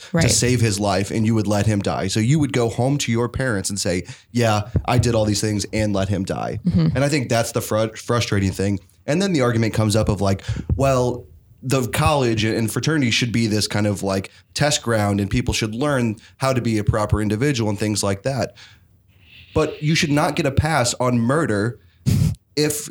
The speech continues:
Speaker 2: you're, you're on a college campus. That is no, there's still no excuse
Speaker 1: Right.
Speaker 2: to do some of the things that, unfortunately, fraternities are being, uh, accused of and, and, and are doing. And, and so I think that's the struggle.
Speaker 1: Yeah. And I think that goes back to,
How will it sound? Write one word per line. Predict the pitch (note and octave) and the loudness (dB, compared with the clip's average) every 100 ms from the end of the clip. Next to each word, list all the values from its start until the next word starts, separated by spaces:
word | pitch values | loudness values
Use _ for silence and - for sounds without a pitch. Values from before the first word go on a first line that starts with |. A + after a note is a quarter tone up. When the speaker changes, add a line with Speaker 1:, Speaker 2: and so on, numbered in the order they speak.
| - | -8
Speaker 2:
you're, | D3 D#3+ D3+ - | -2 0 0 -2
you're | C#3 C#3+ C3 | 0 0 2
on | C#3 | 0
a | |
college | C#3 C#3+ C#3+ | 0 0 0
campus. | D#3 E3+ B2 | 0 0 0
That | C3+ C3 | 2 2
is | A#2+ | 2
no, | A#2 C3 | 2 2
there's | C#3 C3+ | 0 0
still | - F#3+ | 0 0
no | C#3 B2 | 2 0
excuse | C3+ - - C3+ C3 G#2 - - | 0 -2 -2 0 0 0 -4 -2
Speaker 1:
Right. | E3 - | -2 0
Speaker 2:
to | B2+ | 2
do | B2+ B2+ | 2 2
some | - A#2+ | 2 2
of | A#2+ | 2
the | A2+ | 0
things | A#2+ A2 G2 | 0 0 0
that, | G2+ F2+ - - _ _ B2 | 0 0 -4 -16 _ _ -4
unfortunately, | B2 C#3 D3 B2+ A2+ A2 | -2 0 -2 0 -2 0
fraternities | A2+ A2 A2 G#2+ | -2 0 2 2
are | A2 | 0
being, | G#2 G2+ A2 A2 - _ _ - | 0 0 0 -4 -12 _ _ -6
uh, | A2 | -2
accused | A#2+ - E3+ A3 G2+ | 0 0 -2 0 0
of | G2 | 0
and, | G#2+ | 0
and, | G#2 A2+ | 0 0
and | A2+ | 0
are | A2+ A2 | 0 0
doing. | A#2 F3 G2 | -2 -2 -2
And, | F#2 G2+ - | 0 -2 -2
and | G#2+ - | -4 -2
so | G#2 G2+ - _ A2 | -2 -4 -6 _ -6
I | |
think | B2+ A2 | -4 -2
that's | A2+ A2+ - | 0 0 0
the | G#2+ | -2
struggle. | - D2+ D2 - - - | -2 -4 -4 -6 -8 -4
Speaker 1:
Yeah. | A3+ F3+ D#3 | 0 0 0
And | F#3 | 0
I | F#3+ | 0
think | G#3+ G#3 | 0 -2
that | F3 | -2
goes | E3 D#3 | -2 0
back | E3 E3 | -2 -4
to, | - D#3 D3+ D3 | -4 0 2 2